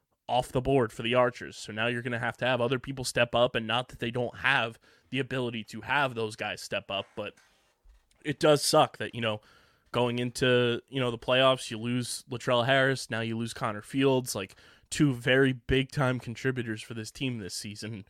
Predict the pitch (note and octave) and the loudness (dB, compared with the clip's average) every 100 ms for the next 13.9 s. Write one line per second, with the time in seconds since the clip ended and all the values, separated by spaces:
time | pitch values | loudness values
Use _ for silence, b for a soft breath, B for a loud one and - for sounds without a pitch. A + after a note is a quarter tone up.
0 | b b b - C3+ C3 B2 A#2 A2+ B2 | b b b -2 2 2 2 2 2 2
1 | - B2+ B2 A#2+ A2+ A2+ - A2+ B2 A#2+ | -2 -2 -2 -4 -6 -6 -4 -4 -4 -4
2 | - B2 A2+ A2 A#2+ A#2 C3+ A2+ G#2 A2 | -4 -4 -2 -2 -4 -4 -6 -6 -6 -4
3 | A#2 - C3 C3 - C3 G#2+ G#2+ - G#2+ | -4 -2 -4 -4 -6 -6 -6 -10 -6 -4
4 | G#2 B2 - b b b b b C3+ B2+ | -4 -6 -12 b b b b b 0 2
5 | - D3 C3+ B2 - - D3+ D3 B2+ - | 2 2 2 -2 -6 -6 0 0 0 -2
6 | C3+ B2 - B2+ A2+ B2 A#2+ A2+ A#2 A2+ | 4 4 2 -4 -4 -4 -2 2 0 0
7 | G#2+ B2 D3+ C3+ A#2+ A2+ A2+ A2 A2+ A#2 | 0 6 8 8 2 -2 -4 -6 -2 0
8 | A2+ - b b b B2+ A#2+ G#2+ C#3 F3+ | -2 -8 b b b -2 0 4 8 8
9 | C#3+ A#2+ B2 - B2 C3 A#2+ A#2 B2+ C3+ | 8 4 4 2 -2 -4 0 4 4 6
10 | C3 B2+ - D#3+ C#3 C3+ C3 - B2 A#2+ | 4 2 2 4 4 2 0 0 -4 -2
11 | A#2 G#2+ - A#3 G#3+ A2+ - - B2+ A2+ | -2 -4 -2 0 0 0 -6 -4 -4 -4
12 | b b C3 C3 A#2+ - A2+ A#2 G#2 - | b b -4 -2 -2 -4 -6 -6 -8 -8
13 | - G#2+ A2 - B2 C3+ C#3 B2+ | -6 -4 -4 -4 -2 0 2 0